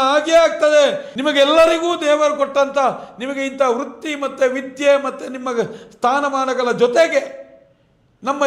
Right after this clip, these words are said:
ಜೀವನ ನಿರ್ವಹಿಸಲಿಕ್ಕೆ, ಕುಟುಂಬವನ್ನು ಸಲಹಿಸಲಿಕ್ಕೋಸ್ಕರ ಅದಕ್ಕಾಗಿಯೇ ಸಂಬಳ ಅಂತ ಮೌಲ್ಯ ವೇತನ ಎಂಬ ವ್ಯವಸ್ಥೆಯನ್ನು ಮಾಡಿದ್ದಾರೆ. ಅದು ನಿಮಗೆ ವಿಷವಾಗಿ ಹೋಯ್ತೆ, ಅಷ್ಟು ಸಾಲದೇ ಹೋಯ್ತೆ ನಿಮಗೆ.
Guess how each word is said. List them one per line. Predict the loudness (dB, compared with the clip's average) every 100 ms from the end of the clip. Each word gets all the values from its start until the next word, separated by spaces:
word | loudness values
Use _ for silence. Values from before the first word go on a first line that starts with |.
| -2
ಜೀವನ | 0 0 0 -2
ನಿರ್ವಹಿಸಲಿಕ್ಕೆ, | -4 0 0 -2 -8 0 0 0
ಕುಟುಂಬವನ್ನು | -6 0 0 2 -2 -4
ಸಲಹಿಸಲಿಕ್ಕೋಸ್ಕರ | -2 -2 -2 -4 -6 -4 -2 -2 -2 -8 -4 0
ಅದಕ್ಕಾಗಿಯೇ | 2 2 4 4 4 2 2
ಸಂಬಳ | 0 0 0 2 0
ಅಂತ | -4 -6 -4
ಮೌಲ್ಯ | -4 0 0 2 0 -6 -20 -10
ವೇತನ | 4 4 6 2 0 -6
ಎಂಬ | -6 -4 -2
ವ್ಯವಸ್ಥೆಯನ್ನು | -2 -2 -2 -2
ಮಾಡಿದ್ದಾರೆ. | -4 -4 -4 -8 -10 -10 -18 _ _ _ _ _ _ _ _ _ _ _ _ _ -2
ಅದು | 0 2 2
ನಿಮಗೆ | 0 -2 -2
ವಿಷವಾಗಿ | 0 4 4 4 2
ಹೋಯ್ತೆ, | -2 -2
ಅಷ್ಟು | -4 -2 -2
ಸಾಲದೇ | 0 2 2 4
ಹೋಯ್ತೆ | 4 2 0 -6
ನಿಮಗೆ. | -6 -8 -8 -8 -12